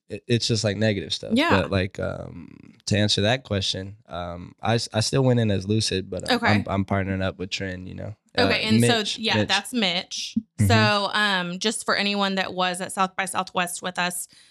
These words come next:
Speaker 2: too, then that kinda helps everyone, like,
Speaker 1: Yeah.
Speaker 2: make sense of it. 'Cause I know that, like,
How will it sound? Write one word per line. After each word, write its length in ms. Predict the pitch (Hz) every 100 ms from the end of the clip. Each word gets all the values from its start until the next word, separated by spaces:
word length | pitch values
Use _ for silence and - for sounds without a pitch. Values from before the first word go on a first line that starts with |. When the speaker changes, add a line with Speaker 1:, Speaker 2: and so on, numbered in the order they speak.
| _ _
Speaker 2:
too, 320 | - 185 170
then 160 | 180 180
that 200 | 170 170
kinda 180 | 180 170
helps 300 | 151 - -
everyone, 400 | - 170 185 190
like, 140 | -
Speaker 1:
Yeah. 100 | 107
Speaker 2:
make 200 | 104 170
sense 280 | - 214 -
of 80 | 95
it. 120 | -
'Cause 140 | 240
I 80 | 226
know 180 | 233 233
that, 140 | 226 180
like, 240 | 202 180